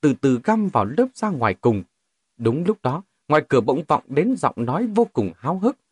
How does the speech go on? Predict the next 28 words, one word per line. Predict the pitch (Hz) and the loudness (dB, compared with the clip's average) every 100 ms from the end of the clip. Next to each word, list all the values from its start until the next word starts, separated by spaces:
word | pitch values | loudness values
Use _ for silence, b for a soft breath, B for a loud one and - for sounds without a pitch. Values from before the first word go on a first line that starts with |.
| _ - | _ -2
vô | 131 | 0
cùng | 127 110 87 | 2 -2 0
mừng | 104 92 76 | -2 -2 -2
rỡ, | 117 170 254 _ - | -2 0 -4 _ -2
vô | |
cùng | 233 170 127 | 0 2 0
kích | - 262 | -2 -2
động | 131 104 - | 0 -2 -2
của | 104 | -2
Thần | - 87 - | -2 -10 -4
Côn. | 147 147 - _ _ _ _ _ | -4 -4 -8 _ _ _ _ _
"Tiểu | 123 80 - | 2 2 -2
Phong | 131 113 | -6 -6
Phong, | - 127 - _ _ | -2 -2 -4 _ _
nhà | 123 131 95 | 0 2 2
chúng | - 180 | 0 -4
ta | 175 147 - _ | -2 -6 -8 _
có | 233 | -2
phải | 233 120 98 | 0 0 0
đang | - 190 - | -2 -2 0
ở | 113 87 _ _ - | 0 -2 _ _ -2
cùng | 123 104 - | 0 0 0
với | 143 | 0
nữ | 156 170 208 - | 2 2 0 2
quỷ | 127 90 | 0 0
không | - 117 | -4 -4
vậy?" | 98 - _ _ _ _ _ _ _ _ _ _ | -4 -6 _ _ _ _ _ _ _ _ _ _
Kèm | 131 110 85 | 0 0 -2